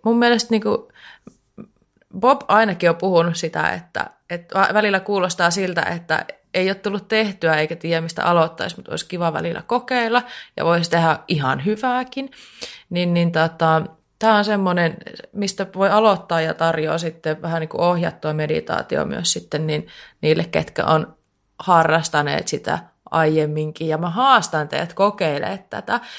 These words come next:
Et se kuulostaa siltä, että istutaan hiljaa ja sitten tulee tylsää, mut ihmisellä pitää välillä olla tylsää. Ja se, että istutaan paikallaan ja keskitytään siihen hetkeen,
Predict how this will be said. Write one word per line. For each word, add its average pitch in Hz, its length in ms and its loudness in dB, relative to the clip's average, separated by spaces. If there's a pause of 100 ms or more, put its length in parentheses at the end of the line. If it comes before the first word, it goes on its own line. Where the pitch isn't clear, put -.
(140)
Et 170 80 -8
se 185 80 -10
kuulostaa 214 680 2
siltä, 175 420 0 (500)
että 165 400 0
istutaan 214 500 0
hiljaa 165 420 2
ja - 160 -2
sitten 156 360 -4
tulee 151 320 -2
tylsää, 165 500 0
mut 170 180 -8
ihmisellä 196 340 -4
pitää 208 360 2
välillä 151 320 0
olla 160 140 -2 (100)
tylsää. 156 420 -2
Ja - 100 -4
se, 185 120 -2
että 208 220 -4
istutaan 165 540 -4
paikallaan 208 760 0 (560)
ja 165 80 -4
keskitytään 170 640 2
siihen 160 260 2
hetkeen, 165 760 -2